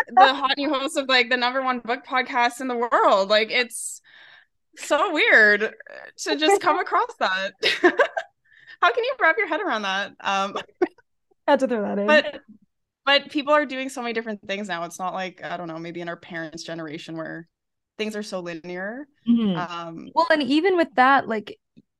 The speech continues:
Speaker 1: even with someone like an author, like, that's kind of what she's poking fun of it at, is, like, y-
Speaker 2: Yeah.
Speaker 1: when you were an author back in the day, people didn't know who you were. Like, you, no
Speaker 2: Yeah,
Speaker 1: one
Speaker 2: they
Speaker 1: knew
Speaker 2: don't
Speaker 1: what you
Speaker 2: see
Speaker 1: looked like.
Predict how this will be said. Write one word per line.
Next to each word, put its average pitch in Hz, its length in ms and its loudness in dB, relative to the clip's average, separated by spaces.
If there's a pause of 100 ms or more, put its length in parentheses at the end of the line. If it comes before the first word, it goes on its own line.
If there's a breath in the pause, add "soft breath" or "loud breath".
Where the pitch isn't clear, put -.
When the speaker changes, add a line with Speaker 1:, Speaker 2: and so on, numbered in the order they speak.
(180)
Speaker 1:
even 269 360 2
with 247 180 4
someone 196 240 0
like 170 160 -8
an 147 80 -6
author, 151 400 0
like, 190 160 2
that's 226 180 6
kind 247 200 0
of 233 40 -2
what 226 100 -4
she's 220 160 -6
poking 202 300 -2
fun 214 180 2
of 185 180 4
it - 200 -4
at, 185 220 2
is, 196 140 0
like, 202 200 -4 (480 soft breath)
y- 220 60 -6
Speaker 2:
Yeah. 190 160 -2 (120)
Speaker 1:
when 269 140 2
you 302 140 6
were 480 160 8
an 415 80 6
author 330 540 4 (140)
back 254 220 4
in 262 80 2
the 262 80 4
day, 185 540 4
people 320 240 2
didn't 427 240 2
know 240 140 0
who 214 80 -2
you 175 180 -4
were. - 240 -16 (220)
Like, 233 260 -2 (460)
you, 247 500 2
no 269 180 6
Speaker 2:
Yeah, 302 60 4
Speaker 1:
one 320 140 2
Speaker 2:
they - 60 0
Speaker 1:
knew - 40 0
Speaker 2:
don't 233 80 0
Speaker 1:
what - 140 -4
you 277 60 -14
Speaker 2:
see 220 140 -12 (120)
Speaker 1:
looked 226 80 -6
like. 226 220 2